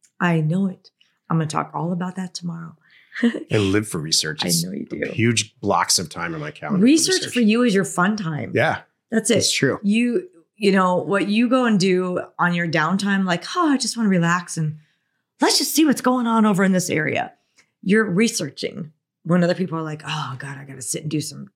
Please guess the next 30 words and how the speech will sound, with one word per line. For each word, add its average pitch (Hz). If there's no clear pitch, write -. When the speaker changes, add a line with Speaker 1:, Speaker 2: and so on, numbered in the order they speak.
Speaker 1:
figure 147
out 139
what's -
going 147
on 147
in -
this -
area." 117
So -
maybe, 202
maybe 196
there's 170
a 165
mindset 170
thing -
there -
too. -
So -
hopefully 202
you 156
love 143
it -
like -
we -
do. -
Thank 320
you 220
for 175
tuning 160
in. 196